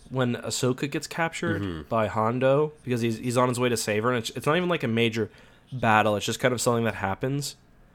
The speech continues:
Speaker 1: Like, it, it's basically just a reason for him not to be able to save her. Um, but it's cool how, like, you know,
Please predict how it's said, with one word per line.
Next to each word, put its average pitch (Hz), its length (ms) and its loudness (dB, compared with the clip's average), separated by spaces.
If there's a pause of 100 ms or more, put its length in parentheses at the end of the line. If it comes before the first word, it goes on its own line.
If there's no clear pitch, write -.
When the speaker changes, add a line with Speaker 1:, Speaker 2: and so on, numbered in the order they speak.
(300)
Speaker 1:
Like, 104 340 -4 (160)
it, 127 200 -2
it's 139 160 2
basically 147 280 4
just 127 180 -2
a 131 40 2
reason 113 400 0
for 101 140 -8
him 107 220 -2
not 101 240 -4
to 101 60 -12
be 104 80 -8
able - 200 -12
to 98 100 -12
save 98 340 -6
her. 95 260 -8 (680)
Um, 98 440 -6 (680)
but 139 60 2
it's 143 100 2
cool 202 220 10
how, 190 120 6
like, 147 240 2
you 135 80 0
know, 113 340 0